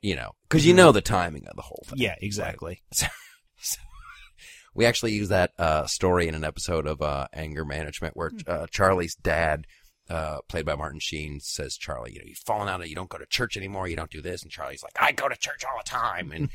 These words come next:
Speaker 2: <laughs>
Speaker 1: and, uh, Charlie's dad is like, "Well, let's go to mass tomorrow." And Charlie's like, "Okay." And so they go, uh, to mass.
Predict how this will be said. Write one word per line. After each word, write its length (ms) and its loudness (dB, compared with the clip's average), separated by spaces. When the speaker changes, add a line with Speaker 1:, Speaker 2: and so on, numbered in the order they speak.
Speaker 2:
<laughs> 180 -10
Speaker 1:
and, 220 -4
uh, 180 -4
Charlie's 320 -4
dad 200 -2
is 80 -4
like, 120 -4
"Well, 100 -2
let's 120 -2
go 140 -2
to 80 -4
mass 320 -2
tomorrow." 680 2
And 120 -12
Charlie's 300 -4
like, 140 -6
"Okay." 480 -2
And 140 -6
so 100 -4
they 140 -2
go, 480 0
uh, 260 -8
to 120 -10
mass. 460 -4